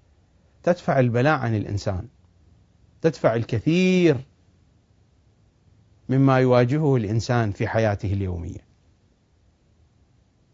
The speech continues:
الذين ينفقون أموالهم في سبيل الله ثم لا يتبعون ما أنفقوا منا ولا أذى،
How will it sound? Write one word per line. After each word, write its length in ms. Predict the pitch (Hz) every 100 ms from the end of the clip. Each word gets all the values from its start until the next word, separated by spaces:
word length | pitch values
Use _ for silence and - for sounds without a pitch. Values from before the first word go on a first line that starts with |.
| _ _ _ _ _ _ _ _ _ 139
الذين 360 | 135 143 208
ينفقون 560 | 196 160 143 135 175 170
أموالهم 720 | 135 135 131 170 165 143 135
في 180 | 117 143
سبيل 400 | - 127 120 110
الله 320 | 107 113 101 _ _ _ _ _ _ _ _
ثم 240 | 123 123
لا 240 | 123 156
يتبعون 640 | 156 139 123 123 120 127 117
ما 280 | 117 110 113
أنفقوا 400 | 110 110 - 113
منا 460 | 135 170 139 110
ولا 340 | 101 101 - 104
أذى، 220 | 98